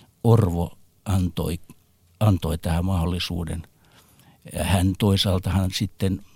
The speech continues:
niin kerran sanoi huvittavasti, kun hän, hän ei aina ihan jaksaisi, jaksaisi kanssa tässä sihteerihommassa olla. Ja kerran hän huokasi sen aikaisesta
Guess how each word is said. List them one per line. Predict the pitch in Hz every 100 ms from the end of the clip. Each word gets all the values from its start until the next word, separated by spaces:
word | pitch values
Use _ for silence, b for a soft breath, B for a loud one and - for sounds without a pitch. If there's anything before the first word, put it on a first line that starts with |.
| - - - 101 B B B _ -
niin | 82 92 - - 151
kerran | - 87 92 90
sanoi | - 92 90
huvittavasti, | 98 85 - 90 80 -
kun | 98
hän, | 98 107 95 95
hän | - 104 143 104 104
ei |
aina | 101 98
ihan | 101 98 95 101
jaksaisi, | 92 - - 90 87 - b b b b b b b b b b -
jaksaisi | 131 131 - 113 101 - - _ -
kanssa | 101 - 95
tässä | - 101 -
sihteerihommassa | 90 104 - - 90 87 92 90 87 - -
olla. | 113 104 92
Ja | 92
kerran | - 113 104
hän | 90 92
huokasi | 107 101 90 87 107 -
sen | - 110 90
aikaisesta | 87 82 82 95 -